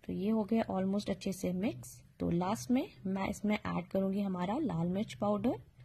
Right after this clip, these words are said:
ये आपके ऊपर डिपेंड करता है आपको ऐड करना है या नहीं करना है। और इसे अब हम पन्द्रह से बीस मिनट के लिए रेस्ट करने के लिए रख देते हैं। तो जो हमारी सूजी है वो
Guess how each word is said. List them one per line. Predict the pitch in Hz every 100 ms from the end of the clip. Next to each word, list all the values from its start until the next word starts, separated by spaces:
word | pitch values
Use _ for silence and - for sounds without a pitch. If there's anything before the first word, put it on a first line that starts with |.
| - - - - _ _ -
ये | 196
आपके | 185 -
ऊपर | 214 220
डिपेंड | 202 220 208
करता | 214 202 220
है |
आपको | 202 - 196
ऐड | 190 185
करना | - 180 185
है | 196 226 339
या | 214 175
नहीं | 180 214
करना | 220 214 208
है। | 233 359 - - - - -
और | - - -
इसे | 190 269 - -
अब | 185 202
हम | 214
पन्द्रह | - 220 226 285
से | - 202
बीस | 190 254 -
मिनट | 196 180
के | 180
लिए | 175 185 392 -
रेस्ट | 196 208 -
करने | 180 175 160
के | 160
लिए | 160 160
रख | 165 165
देते | 175 180 220
हैं। | 240 370 - - - - - - - - -
तो | 180
जो | 165
हमारी | 190 190 175 185
सूजी | - 202 196 262
है | 339 392
वो | 214 190